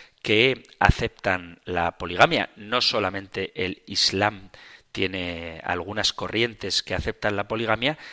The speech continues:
sino que también los mormones en su momento vivieron la poligamia,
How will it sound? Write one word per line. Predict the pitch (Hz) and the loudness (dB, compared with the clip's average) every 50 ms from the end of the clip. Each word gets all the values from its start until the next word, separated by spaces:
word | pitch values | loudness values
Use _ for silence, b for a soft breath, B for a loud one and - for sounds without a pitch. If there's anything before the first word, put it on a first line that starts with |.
| B B | B B
sino | - - 101 98 101 98 | -6 -4 -4 -4 -6 -4
que | - - | -4 -2
también | - - 95 95 104 110 117 | 0 0 -2 0 -2 -2 0
los | 113 107 104 - - - | 0 0 0 0 -2 -6
mormones | 104 98 101 101 101 98 98 101 101 107 117 127 139 135 127 131 165 - - - - - - | -12 -6 -2 0 0 0 0 -2 -2 0 0 0 2 2 0 -4 -2 -2 -4 -4 -4 -6 -10
en | 98 95 95 | -8 -6 -2
su | 92 - - - 95 92 92 90 90 90 | 0 0 -2 -2 -6 -10 -10 -10 -12 -8
momento | 98 98 98 120 135 139 131 117 - 120 120 147 B B B B B B | -6 -2 0 0 0 0 -2 -8 -4 -2 -2 -2 B B B B B B
vivieron | _ 104 92 107 104 98 110 123 127 127 120 117 117 - - | _ -8 -4 -4 -2 4 4 4 6 4 2 -2 -4 -12 -10
la | - - 98 98 98 98 - - | -6 -2 2 4 4 4 2 0
poligamia, | 117 117 120 120 117 120 120 120 123 131 143 - | 0 2 2 4 4 4 4 4 0 0 -2 -2